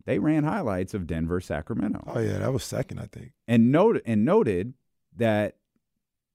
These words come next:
Speaker 1: Nikola Jokic had his third straight triple-double. And I thought it was pretty amazing because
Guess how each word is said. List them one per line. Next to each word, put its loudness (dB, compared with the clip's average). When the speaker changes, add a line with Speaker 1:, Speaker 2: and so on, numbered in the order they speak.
Speaker 1:
Nikola 0
Jokic 0
had -4
his -4
third -4
straight -2
triple-double. -6
And 4
I 2
thought 2
it 0
was -4
pretty 0
amazing -2
because 0